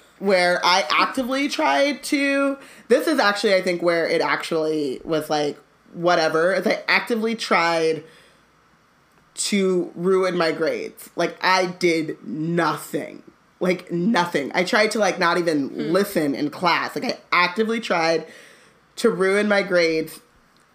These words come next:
Speaker 1: And this is so, teenagers are so dumb. Um, we had moved from Anaheim to San Diego, and I really was homesick. I really didn't wanna be in San Diego.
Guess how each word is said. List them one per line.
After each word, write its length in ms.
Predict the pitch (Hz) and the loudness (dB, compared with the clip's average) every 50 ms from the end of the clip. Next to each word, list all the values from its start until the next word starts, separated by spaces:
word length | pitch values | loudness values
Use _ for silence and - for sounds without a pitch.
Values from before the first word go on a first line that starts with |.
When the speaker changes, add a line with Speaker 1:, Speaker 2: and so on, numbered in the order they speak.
| _ _ _ - | _ _ _ -6
Speaker 1:
And 160 | - 180 185 185 | -4 -2 0 0
this 140 | 190 185 - | 0 -2 -2
is 140 | 208 185 - | -6 -6 -6
so, 1000 | - - - 190 185 185 185 185 185 185 185 185 185 185 185 185 185 185 170 - - - _ _ _ _ _ _ _ _ _ _ _ _ _ _ _ - _ _ _ _ _ _ _ _ _ _ _ _ - 170 180 - _ _ _ _ _ _ _ _ - | -8 -2 0 2 2 4 4 4 4 4 4 2 2 0 0 0 -2 -2 -4 -4 -8 -18 _ _ _ _ _ _ _ _ _ _ _ _ _ _ _ -20 _ _ _ _ _ _ _ _ _ _ _ _ -18 -18 -18 -18 _ _ _ _ _ _ _ _ -10
teenagers 480 | - - 226 196 185 185 180 185 175 185 | -4 -2 0 2 2 0 0 -2 -2 -2
are 80 | 180 | -4
so 200 | 175 - 190 180 | -2 0 0 0
dumb. 440 | 175 196 165 165 165 170 185 196 185 - - - - - - - | 2 2 0 0 0 0 -2 -4 -6 -8 -14 -20 -20 -20 -10 -2
Um, 280 | - 165 175 170 165 175 | 0 2 2 2 2 2
we 100 | 180 196 | 2 2
had 140 | 208 170 - | 2 2 2
moved 320 | 180 180 185 190 202 220 - | 0 0 2 2 2 0 0
from 120 | 240 226 | -2 -2
Anaheim 400 | - - - 185 196 208 185 185 185 | 0 -2 -2 0 0 2 0 0 -2
to 60 | 185 | -4
San 240 | 180 - 175 175 170 | -2 -2 -2 0 0
Diego, 440 | 170 170 165 160 156 165 160 160 - | 2 2 0 2 2 0 0 0 0
and 80 | - 170 | 0 -2
I 40 | 165 | -2
really 600 | 160 151 151 156 160 170 170 175 175 170 165 - | -2 -4 -4 -2 0 0 0 2 0 0 -2 -2
was 180 | - 175 175 - | -4 -6 -6 -4
homesick. 600 | - 180 165 160 160 160 - - 160 151 147 - | -2 -2 0 0 0 -2 -2 -2 -2 -2 -2 -2
I 60 | - 156 | -2 -4
really 500 | 151 147 143 156 160 160 165 170 165 156 | -4 -4 -2 -2 0 2 2 0 0 -2
didn't 300 | 156 165 160 143 160 156 | -4 -4 -4 -2 -2 -2
wanna 180 | 156 151 156 | -2 -2 -2
be 120 | 151 156 156 | -2 0 -2
in 120 | 156 151 | -2 -2
San 160 | - 165 151 | -2 -2 -2
Diego. 500 | 147 151 147 143 156 151 147 143 143 147 | 0 0 -2 0 -2 -2 -2 -2 -4 -6